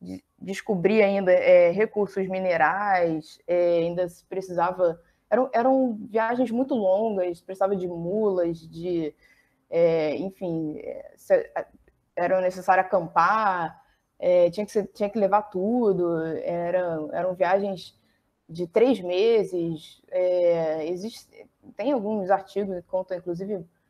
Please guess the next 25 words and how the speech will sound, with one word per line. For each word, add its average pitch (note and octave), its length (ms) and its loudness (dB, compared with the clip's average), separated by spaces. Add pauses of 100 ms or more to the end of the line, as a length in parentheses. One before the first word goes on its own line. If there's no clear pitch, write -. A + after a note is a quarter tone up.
(140)
morte, F#3+ 600 0
né, F3 360 -2
de, D#3+ 540 -8
de, D#3+ 280 -14
dos E3 180 -14
cientistas, E3+ 720 -10
né, D#3+ 220 -8
de D#3 160 -14
membros E3 400 -10
da E3+ 60 -4
equipe E3+ 320 -10
técnica, E3 760 -6 (720)
por, E3 580 -2
enfim, D#3 540 -8
por F3 140 0
N G3 140 2
motivos, F#3+ 800 -8
e, F#3+ 280 -6 (560)
é, F3+ 460 4
eram F#3+ 140 4
mais G3+ 520 -2 (600)
duras, E3 500 0
né, F#3+ 220 -2
digamos E3+ 340 -6
assim. E3 340 -12